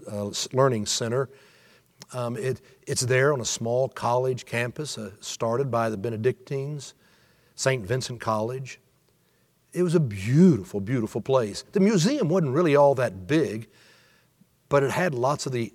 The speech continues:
original, whether it was gonna be puppets or different things, and showed the chronology of how this ministry of Fred Rogers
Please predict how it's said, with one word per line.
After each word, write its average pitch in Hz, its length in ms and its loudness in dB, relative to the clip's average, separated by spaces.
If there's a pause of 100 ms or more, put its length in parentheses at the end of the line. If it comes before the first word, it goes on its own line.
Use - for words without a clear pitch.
original, 131 800 0 (300)
whether 120 140 -2
it - 40 -2
was - 120 -8
gonna 113 160 -4
be 87 120 -10
puppets - 640 -2
or 107 240 -2 (260)
different 147 380 -4
things, 147 440 -2
and 113 120 -4
showed 143 240 2
the 131 80 0
chronology 135 760 0
of 110 160 -4 (340)
how 131 200 0
this 131 260 0
ministry 113 560 0
of 101 80 -4
Fred 123 240 0
Rogers 110 600 0